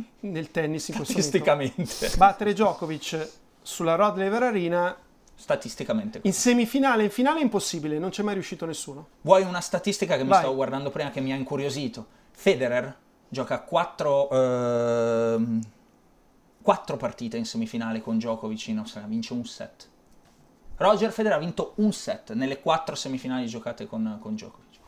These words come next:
Speaker 1: Così, per, per dirne una, ecco, giusto per, per fare un esempio, mm, di un certo tipo.
Speaker 2: Le differenze sono, è tre su cinque, non si gioca indoor a meno che si metta a piovere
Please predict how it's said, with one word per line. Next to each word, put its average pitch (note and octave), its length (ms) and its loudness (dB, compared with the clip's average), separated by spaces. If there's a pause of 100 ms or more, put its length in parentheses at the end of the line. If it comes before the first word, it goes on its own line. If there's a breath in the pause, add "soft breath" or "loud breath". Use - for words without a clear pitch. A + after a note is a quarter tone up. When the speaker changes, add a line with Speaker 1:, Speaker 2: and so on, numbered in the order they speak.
(360)
Speaker 1:
Così, G2 240 -10 (180)
per, G#2 160 -8
per A2 320 -6
dirne C3+ 260 -2
una, C3+ 400 -2
ecco, - 340 -10 (140)
giusto A2 380 -10
per, G#2 180 -10 (720 soft breath)
per - 140 2
fare D3+ 200 6
un F3 100 2
esempio, D#3+ 880 4
mm, B2+ 480 0
di A#2+ 100 -4
un C#3+ 140 -2
certo C#3+ 320 0
tipo. B2+ 280 -8 (1120 soft breath)
Speaker 2:
Le F#3 180 2
differenze G3+ 540 4
sono, F#3+ 420 -4 (260)
è C3+ 140 -12
tre C#3+ 140 0
su - 180 -10
cinque, G3+ 840 0 (400)
non E3 200 2
si - 140 -6
gioca D3 300 0
indoor G3 440 4
a F#3 120 6
meno E3+ 320 -2
che E3 420 0
si - 160 -8
metta D3+ 260 -2
a F3 40 4
piovere F3 540 2